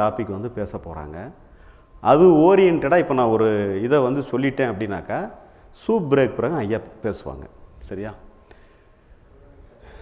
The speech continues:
இப்போ அகம் புறம் அப்படின்னு நம்ம ஒண்ணு சொல்லிட்டோம். அகம்னா என்னன்னா, என்னுடைய மனசுக்குள்ள நான் யோசிச்சுட்டு இருக்கிறதுக்கு பேர் என்ன? அதுல யாருக்கா சந்தேகம் இருக்கா?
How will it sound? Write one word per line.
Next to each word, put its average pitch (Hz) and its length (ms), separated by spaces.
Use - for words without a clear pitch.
இப்போ 131 260
அகம் 165 380
புறம் 131 320
அப்படின்னு 123 300
நம்ம 104 160
ஒண்ணு 95 180
சொல்லிட்டோம். 98 340
அகம்னா 143 480
என்னன்னா, 127 280
என்னுடைய 160 440
மனசுக்குள்ள 135 800
நான் 143 480
யோசிச்சுட்டு 156 380
இருக்கிறதுக்கு 117 400
பேர் 131 80
என்ன? 107 200
அதுல 127 200
யாருக்கா 135 180
சந்தேகம் 139 440
இருக்கா? 151 180